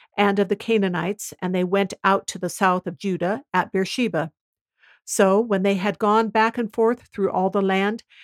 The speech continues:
they came to Jerusalem at the end of nine months and twenty days.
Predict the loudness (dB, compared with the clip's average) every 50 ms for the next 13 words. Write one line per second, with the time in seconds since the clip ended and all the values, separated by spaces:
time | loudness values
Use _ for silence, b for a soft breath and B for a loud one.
0 | B B -2 -2 -2 0 -2 -2 -2 -2 -2 -4 -6 -4 -4 -2 0 0 -2 -2
1 | -4 -6 -4 -4 -6 -6 -6 -6 -6 -4 -4 -4 -6 -2 0 0 0 0 0 -2
2 | -2 -2 0 0 2 2 0 0 0 -2 -2 -4 -6 -10 -12 -8 -4 -2 -2 -2
3 | -4 -8 -12 -8 -6 -6 -6 -6 -6 -2 0 0 0 0 0 -4 -6 -8 -10 -14